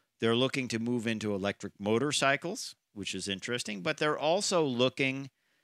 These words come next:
to keep building internal combustion engines and, uh, making them better and more efficient. Uh,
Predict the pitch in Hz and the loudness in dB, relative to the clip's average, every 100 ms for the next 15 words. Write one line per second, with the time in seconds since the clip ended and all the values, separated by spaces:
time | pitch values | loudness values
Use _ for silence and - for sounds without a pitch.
0 | _ _ _ - 117 113 113 113 _ - | _ _ _ -2 2 4 2 -2 _ -4
1 | 160 208 - 123 120 131 160 156 _ _ | -4 -2 2 2 4 0 -4 -14 _ _
2 | - 123 113 127 131 139 139 123 123 - | -4 -4 -2 -2 -2 -2 -4 2 2 2
3 | 131 120 117 117 139 143 - _ 127 143 | -4 0 0 0 -6 -6 -10 _ 2 4
4 | 135 123 139 131 _ _ _ _ _ - | 4 2 -2 -14 _ _ _ _ _ -2
5 | 107 107 110 120 123 127 120 110 92 110 | 2 2 2 2 0 -4 -4 -2 4 4
6 | 127 151 135 110 110 110 127 123 - 180 | 4 2 0 -2 -2 0 0 0 0 -2
7 | 107 - - _ _ _ _ _ _ _ | -2 -8 -14 _ _ _ _ _ _ _
8 | _ - 95 95 95 | _ -4 0 2 0